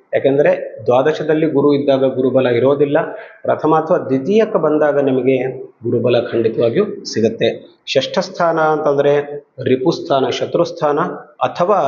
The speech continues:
ಆ, ರೋಗಸ್ಥಾನ ಅಂತ ಹೇಳ್ಬೋದು. ಯಾವುದೇ ಗ್ರಹಗಳು ತೋರಿಸ್ತಾ ಇಲ್ಲ. ಅಧಿಪತಿ ಚತುರ್ಥದಲ್ಲಿ ಅಂತಂದ್ರೆ ಬುಧ ಇದ್ದಾನೆ, ಅಧಿಪತಿ ಚತುರ್ಥದಲ್ಲಿದ್ದಾನೆ, ಶುಭಕಾರಕನಾಗಿದ್ದಾನೆ. ಈ ಸ್ಥಾನಕ್ಕೆ ಸಂಬಂಧಪಟ್ಟಂತೆ ಅಂತಂದ್ರೆ ಶತ್ರುಗಳು ಸ್ವಲ್ಪ ಮಟ್ಟಿಗೆ ಒಂದು ಕಂಟ್ರೋಲ್ನಲ್ಲಿ ಇರ್ತಾರೆ,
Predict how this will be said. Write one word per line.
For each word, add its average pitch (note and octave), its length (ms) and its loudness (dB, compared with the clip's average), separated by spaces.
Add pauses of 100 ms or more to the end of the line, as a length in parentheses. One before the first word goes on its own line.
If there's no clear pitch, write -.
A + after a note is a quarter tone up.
(480)
ಆ, C#3 340 4
ರೋಗಸ್ಥಾನ D#3+ 680 0
ಅಂತ D3 240 0
ಹೇಳ್ಬೋದು. C3+ 680 0 (160)
ಯಾವುದೇ C3 380 2
ಗ್ರಹಗಳು C#3 440 0
ತೋರಿಸ್ತಾ C#3 440 0
ಇಲ್ಲ. C3+ 200 2 (400)
ಅಧಿಪತಿ E3+ 480 0
ಚತುರ್ಥದಲ್ಲಿ C#3 840 2
ಅಂತಂದ್ರೆ B2 340 0
ಬುಧ A2+ 200 -2
ಇದ್ದಾನೆ, C#3+ 360 2
ಅಧಿಪತಿ D3 720 -2 (120)
ಚತುರ್ಥದಲ್ಲಿದ್ದಾನೆ, C#3+ 840 2
ಶುಭಕಾರಕನಾಗಿದ್ದಾನೆ. C#3 1500 0 (200)
ಈ F3+ 180 2
ಸ್ಥಾನಕ್ಕೆ D#3 500 0
ಸಂಬಂಧಪಟ್ಟಂತೆ C3 800 0
ಅಂತಂದ್ರೆ C3 360 -2
ಶತ್ರುಗಳು F3+ 540 0
ಸ್ವಲ್ಪ D3+ 360 -2
ಮಟ್ಟಿಗೆ C#3+ 320 -2
ಒಂದು C3 240 2
ಕಂಟ್ರೋಲ್ನಲ್ಲಿ C3 640 2
ಇರ್ತಾರೆ, B2 640 -2